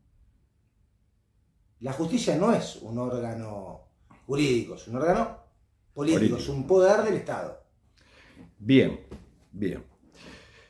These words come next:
Speaker 2: Eh, concretamente, poco se puede hacer.
Speaker 1: Si inicia un juicio ahora, puede llegar a perderlo.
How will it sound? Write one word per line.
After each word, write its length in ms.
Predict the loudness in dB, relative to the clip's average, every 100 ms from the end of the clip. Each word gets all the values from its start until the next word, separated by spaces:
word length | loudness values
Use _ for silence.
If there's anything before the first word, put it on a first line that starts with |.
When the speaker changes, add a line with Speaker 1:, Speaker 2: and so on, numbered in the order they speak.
| _ _ _ _ _ _ _ _
Speaker 2:
Eh, 1000 | -2 2 4 4 2 0 -2 -6 -8 -10 -4
concretamente, 880 | -2 2 4 4 4 2 -4 -10 -14 _ _ _ _ _ -2
poco 300 | 0 0 -2
se 120 | -4
puede 220 | -2 -4
hacer. 280 | -6 -14 -20 _ _ _ _ _ _ -20 _ _ _ -18
Speaker 1:
Si 320 | -12 -4 2
inicia 320 | 4 4 2
un 60 | 0
juicio 340 | -2 -4 0
ahora, 640 | 2 4 2 0 -6 -18 -20 _ _ -20 -20 -20 _ _ _ _ _ _ -20 _ _ _ _ 0
puede 220 | 4 4
llegar 220 | 4 2
a 80 | 4
perderlo. 680 | 2 2 2 -4 -10 -14